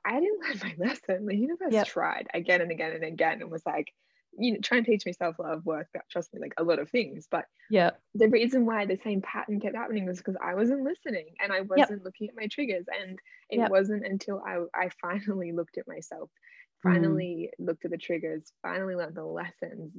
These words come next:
Speaker 1: that the cycle
Speaker 2: Mm-hmm.
Speaker 1: stopped.
Speaker 2: Yep.
Speaker 1: And I've spoken to so many girls, I see it with clients of, like, <laughs> if you, if you're sick of the pattern, change, look at your triggers, do the
Speaker 2: Have a
Speaker 1: work.
Speaker 2: look at it. Yeah,
Speaker 1: Yeah.
Speaker 2: exactly.
Speaker 1: What do you need to learn?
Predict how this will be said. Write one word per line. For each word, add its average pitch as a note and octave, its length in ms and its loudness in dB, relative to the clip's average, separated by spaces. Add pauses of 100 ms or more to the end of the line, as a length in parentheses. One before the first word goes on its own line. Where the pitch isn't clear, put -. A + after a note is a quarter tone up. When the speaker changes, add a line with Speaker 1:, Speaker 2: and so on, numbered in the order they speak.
(120)
Speaker 1:
that F#3 100 0
the F#3 140 6
cycle F#3 480 4
Speaker 2:
Mm-hmm. E3 60 2
Speaker 1:
stopped. - 680 -4 (440)
Speaker 2:
Yep. - 260 2
Speaker 1:
And G#3+ 200 2
I've G3+ 160 2
spoken A#3+ 360 2
to F3+ 180 -4
so - 320 -4
many F3+ 180 -2
girls, D#3 300 -4
I F3 60 -6
see - 280 0
it - 80 0
with E3+ 140 -4
clients D#3 360 -6
of, D#3 140 -6
like, D3+ 320 -8 (140)
<laughs> - 180 -16
if G#3 400 -2
you, G#3+ 160 2
if - 120 -4
you're A#3 80 4
sick - 220 2
of E4 60 6
the C4 80 2
pattern, F#3+ 440 -6 (640)
change, C#4 440 -8 (160)
look B3+ 120 0
at G4+ 60 4
your F4 60 6
triggers, - 320 0 (220)
do A#3+ 100 0
the D#4+ 60 4
Speaker 2:
Have A#3 140 8
a - 20 10
Speaker 1:
work. A#3 80 10
Speaker 2:
look B3+ 160 6
at D#4+ 80 8
it. - 240 8
Yeah, G#3 160 6
Speaker 1:
Yeah. A3 60 8
Speaker 2:
exactly. F#3 720 4
Speaker 1:
What A#3 200 4
do D4+ 60 8
you D4 80 6
need D#4 160 -4
to D4+ 100 -4
learn? A#3+ 520 -4